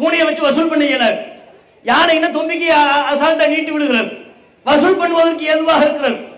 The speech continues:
அப்ப இது போன்று இஸ்லாத்திற்கு சம்பந்தம் இல்லாத காரியங்களை எல்லாம் இஸ்லாம் என்று நம்மை நம்ப வைக்கிறார்கள். மேளதாளங்கள், இன்னிசை கச்சேரிகள்.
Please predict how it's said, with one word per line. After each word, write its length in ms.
அப்ப 180
இது 220
போன்று 640
இஸ்லாத்திற்கு 680
சம்பந்தம் 440
இல்லாத 340
காரியங்களை 520
எல்லாம் 480
இஸ்லாம் 380
என்று 160
நம்மை 240
நம்ப 240
வைக்கிறார்கள். 600
மேளதாளங்கள், 840
இன்னிசை 500
கச்சேரிகள். 800